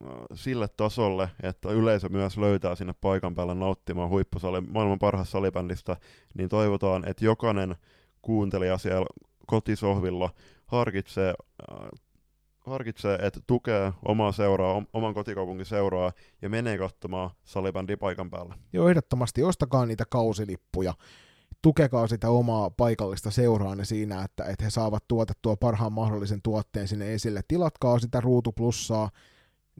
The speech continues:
Speaker 2: Silloin kun ette pääse paikan päälle katsomaan, niin voitte katsoa sieltä. Mm. Nostetaan ne katsojamäärät sekä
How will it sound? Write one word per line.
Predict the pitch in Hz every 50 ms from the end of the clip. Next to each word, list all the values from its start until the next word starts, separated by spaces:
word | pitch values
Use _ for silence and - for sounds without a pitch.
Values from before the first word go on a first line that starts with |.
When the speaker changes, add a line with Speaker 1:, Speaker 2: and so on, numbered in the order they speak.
| 120
Speaker 2:
Silloin | 117 131 131 120 113 107
kun | 117 117
ette | 117 - - 113
pääse | - 117 117 113
paikan | - - 123 120 110 113 107 98
päälle | 110 104 107 -
katsomaan, | - - 110 - - 113 104 104 101
niin | 104 98
voitte | 107 110 104 - - -
katsoa | - 101 98 - - 104 101
sieltä. | - - 107 107 101 90 90 - 87
Mm. | 85 - - - - - _ _ -
Nostetaan | 139 156 151 - 160 147 151 139
ne | 131 127
katsojamäärät | - 147 143 135 - 135 120 117 113 113 113 107 107 107 104
sekä | - 139 147 147 - -